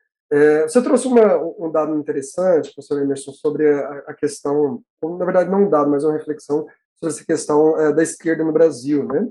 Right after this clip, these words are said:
De que maneira que a esquerda lidou com, com essas questões. E normalmente é, é, é curioso como que dentro das próprias religiões, dos espectros religiosos,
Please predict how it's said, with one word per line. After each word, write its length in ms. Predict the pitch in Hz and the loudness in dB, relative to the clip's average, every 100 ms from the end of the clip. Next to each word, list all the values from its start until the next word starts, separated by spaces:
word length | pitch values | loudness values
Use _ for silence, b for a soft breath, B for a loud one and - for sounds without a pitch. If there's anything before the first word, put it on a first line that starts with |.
| - _ _ _ | -10 _ _ _
De 80 | _ | _
que 80 | 147 | 2
maneira 320 | 143 151 156 | 4 4 2
que 100 | 160 | 0
a 60 | |
esquerda 380 | 156 - 151 147 | -4 -4 -4 -2
lidou 400 | 156 147 135 143 | -4 -6 -2 -2
com, 200 | 147 151 156 | -2 -4 -2
com 160 | 156 | 0
essas 260 | 151 - - | 0 -4 -8
questões. 680 | 180 - - 147 131 - - _ _ - | -8 -6 0 2 2 -4 -14 _ _ 4
E 40 | |
normalmente 580 | 208 254 202 190 208 - | 6 8 6 6 4 6
é, 280 | 240 160 - | 6 4 2
é, 840 | 170 160 147 131 147 147 139 131 123 - _ _ - | 4 6 4 0 -6 -8 -8 -8 -12 -16 _ _ -4
é 40 | |
curioso 480 | - 202 185 202 202 | 2 4 6 4 6
como 280 | 214 208 202 | 4 4 2
que 100 | 190 | -6
dentro 400 | 151 202 240 208 | 0 4 4 2
das 160 | 175 | -4
próprias 300 | - 202 214 | -6 -6 -6
religiões, 640 | 170 170 135 151 180 180 151 | -6 -10 -6 0 2 0 -2
dos 140 | 147 143 | -12 -18
espectros 500 | - 151 - 143 143 | -8 -8 -8 -12 -8
religiosos, 840 | 147 135 139 156 151 135 131 | -6 -2 2 2 2 -2 -10